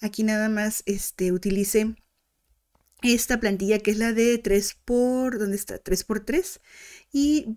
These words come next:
voy poniendo los resultados. Déjenme borrar este de aquí, menos un treceavo. Nada más para decirles cómo, que es muy sencillo, menos uno, hago el entre,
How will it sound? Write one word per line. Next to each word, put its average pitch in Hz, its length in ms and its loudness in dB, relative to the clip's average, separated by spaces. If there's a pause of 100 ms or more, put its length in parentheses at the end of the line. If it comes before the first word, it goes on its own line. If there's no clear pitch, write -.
voy 247 260 2
poniendo 247 380 0
los 202 260 2
resultados. 208 460 0
Déjenme 285 280 0
borrar 208 420 0
este 247 260 -4
de 233 80 -4
aquí, 208 200 -4
menos 214 340 -2
un 185 120 -4
treceavo. 185 560 -8 (1300)
Nada 185 220 -10
más 185 240 -8
para 196 460 -8
decirles 196 460 -6
cómo, 262 300 -8
que - 80 -6
es 220 100 -2
muy 214 120 0
sencillo, 220 400 -4
menos 208 340 -4
uno, 277 240 -4
hago 247 220 -4
el 226 120 4
entre, 214 360 -2